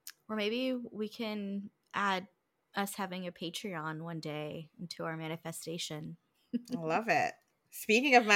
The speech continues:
Speaker 1: A little
Speaker 2: manifestations.
Speaker 1: <laughs> Oh, yeah, okay. So mine's a simple one, and I've heard this for years. And L O L, my mom and I have been watching episodes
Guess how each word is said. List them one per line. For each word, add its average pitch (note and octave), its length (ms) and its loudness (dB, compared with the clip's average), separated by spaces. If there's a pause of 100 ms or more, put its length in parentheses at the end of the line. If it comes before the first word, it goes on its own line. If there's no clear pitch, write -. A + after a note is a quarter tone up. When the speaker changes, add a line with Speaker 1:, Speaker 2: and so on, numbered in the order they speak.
(160)
Speaker 1:
A A3+ 80 10
little B3+ 580 10
Speaker 2:
manifestations. - 0 -
Speaker 1:
<laughs> G4 1300 10 (1080)
Oh, C#4 200 8
yeah, B3+ 200 4
okay. - 300 -2
So C4 200 2
mine's D4 600 6 (920)
a A#3+ 80 6
simple A#3 420 2
one, G3+ 360 4
and G3+ 180 0
I've A#3 160 2
heard G3 300 -2
this F#3 580 -2
for - 200 -6
years. F3 800 0 (520)
And F3 720 0 (220)
L F#3 140 2
O F#3 120 2
L, F3+ 120 6
my F#3 120 0
mom F3 240 4
and F#3 100 -2
I F3+ 100 2
have F3+ 180 -2
been F3 200 -2
watching F3 600 -2
episodes E3+ 1000 -4